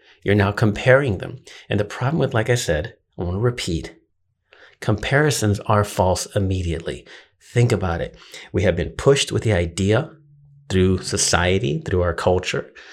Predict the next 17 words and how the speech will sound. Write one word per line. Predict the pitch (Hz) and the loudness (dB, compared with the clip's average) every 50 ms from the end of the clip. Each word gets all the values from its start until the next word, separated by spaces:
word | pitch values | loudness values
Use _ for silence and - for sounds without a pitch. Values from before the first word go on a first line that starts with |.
| - - - | -20 -4 -2
that | - - | -2 0
comparisons | - 123 113 101 107 101 98 95 - - 107 95 92 | 0 0 -2 0 0 0 0 0 0 -2 -4 -4 -4
are | 87 87 | -4 -4
important. | 90 85 - - - - 120 - - 104 90 - - _ _ _ _ _ _ _ _ - | -6 -6 -10 -8 -4 -4 -2 -2 -2 -4 -6 -6 -10 _ _ _ _ _ _ _ _ -4
Better, | 90 87 92 107 104 101 101 - - - - - _ _ | -4 -2 2 2 2 2 2 -2 -8 -20 -20 -20 _ _
worse, | - 82 82 85 85 87 87 - - - - _ _ _ _ _ _ _ - | -6 -4 -2 0 0 0 -2 -2 -6 -8 -10 _ _ _ _ _ _ _ -2
progress, | - 98 90 87 87 90 92 90 90 87 - - - _ _ _ _ _ _ _ - - | 0 2 2 2 2 0 0 0 0 -2 -4 -8 -14 _ _ _ _ _ _ _ -16 -6
you | - 101 95 87 | 0 0 2 2
know, | 82 78 71 71 - - - - | 2 0 -4 -6 -10 -12 -6 -2
lack | - 87 82 87 98 - | 0 2 2 2 0 -2
of | - 90 - - | -6 -8 -8 -8
progress, | - 104 92 92 87 92 87 90 87 - - - - _ _ _ _ - | -6 -4 -2 -2 0 0 0 0 0 -2 -8 -14 -20 _ _ _ _ -10
stagnant, | - - - - - 82 78 87 85 87 90 90 92 - - - _ _ _ _ _ _ _ - | -8 -8 -4 0 2 2 2 2 0 -2 -2 -2 -4 -6 -8 -12 _ _ _ _ _ _ _ -8
accelerated | 120 - - - 78 73 85 92 95 98 101 101 98 - | -6 -4 -4 -2 0 2 4 4 4 4 2 0 -4 -4
progress, | - - 107 98 98 98 101 98 95 - - - - | 0 0 2 2 2 2 2 2 2 0 -4 -8 -8
success, | - - 98 - - - - 85 90 90 - - - - | -4 -4 -4 -2 -2 -2 0 0 0 0 -2 -4 -6 -4
accolades, | 87 90 92 - - 92 92 92 95 92 92 92 90 - | -4 -4 -2 -2 -2 -2 0 0 2 4 2 2 2 -2